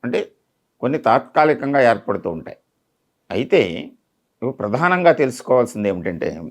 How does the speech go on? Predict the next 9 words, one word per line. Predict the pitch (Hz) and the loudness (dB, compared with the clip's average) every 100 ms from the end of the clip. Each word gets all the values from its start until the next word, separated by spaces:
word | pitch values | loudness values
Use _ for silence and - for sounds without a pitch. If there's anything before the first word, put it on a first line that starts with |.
| _ _ _ _ _ _ - | _ _ _ _ _ _ 0
కొన్ని | 139 135 | 2 4
సందర్భాల్లో | 139 165 165 180 175 160 143 | 4 4 6 8 8 8 6
ఈ | 151 135 | 6 6
వైవాహిక | 110 139 185 208 208 180 | 6 6 6 6 6 6
రేఖలు | 175 170 170 127 107 | 4 6 6 6 6
రెండు | 127 175 233 240 | 4 6 4 6
కూడా | 151 101 87 65 - - _ _ _ _ _ _ - | 4 4 2 -2 -12 -12 _ _ _ _ _ _ -20
స్పష్టంగా | - 135 139 - 151 151 151 | -2 2 2 2 2 4 6
ఉండి, | 131 113 110 | 6 6 4